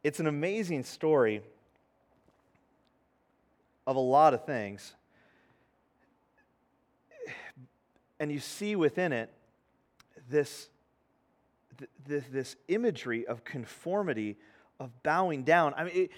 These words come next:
it's impossible to read this story without putting ourselves in the position of Shadrach, Meshach, and Abednego,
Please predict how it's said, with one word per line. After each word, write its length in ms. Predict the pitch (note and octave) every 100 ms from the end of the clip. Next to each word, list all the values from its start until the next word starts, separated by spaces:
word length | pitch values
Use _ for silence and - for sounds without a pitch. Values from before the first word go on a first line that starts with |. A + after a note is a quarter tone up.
| - -
it's 180 | E3+
impossible 680 | G#3 E3+ - C4 D4 C#4 G#3
to 80 | D#3
read 240 | D3+ E3
this 160 | C#3+ C#3
story 520 | - C3 A2 G2+ G#2 B2
without 560 | B2+ D#3 D3+ E3+ E3+
putting 300 | - F3 D#3+
ourselves 600 | B2+ A#2 - C3 B2 A#2+
in 80 | C3
the 80 | A#2+
position 380 | A2+ A2 A2 G#2+
of 80 | G2
Shadrach, 340 | G#2 F#2+ F#2+
Meshach, 320 | G2+ - F#2+
and 80 | F#2
Abednego, 420 | F2+ E2 D2+ -